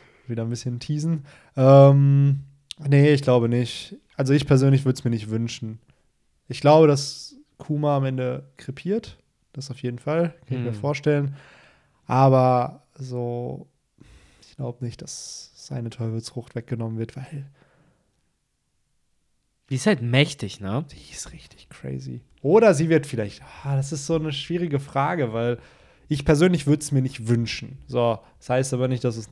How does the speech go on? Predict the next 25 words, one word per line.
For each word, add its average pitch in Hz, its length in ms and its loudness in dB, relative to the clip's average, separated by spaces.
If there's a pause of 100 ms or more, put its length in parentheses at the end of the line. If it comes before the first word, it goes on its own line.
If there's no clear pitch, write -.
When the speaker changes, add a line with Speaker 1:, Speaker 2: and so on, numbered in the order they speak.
Speaker 1:
nicht 127 260 -4
dazu 113 240 -6
kommt. 110 480 -6
Speaker 2:
Richtig. 117 560 -10
Speaker 1:
Ähm, 123 720 -2 (840)
Speaker 2:
Aber 131 100 0
die 131 80 0
müssen 151 300 4
ihn 170 100 4
trotzdem 170 480 6
irgendwie 143 320 6
aus 131 220 6
Mary 131 180 6
Speaker 1:
sagen 160 160 10
Speaker 2:
Jo 156 80 10
Speaker 1:
wir's 156 120 12
mal - 120 10
so, 185 80 8
Speaker 2:
rauskatzen. 160 260 6
Speaker 1:
von 143 40 4
mein, 147 260 6
erstmal 147 320 2
das. 147 380 2 (680)
Also 120 380 -2
die 117 640 -8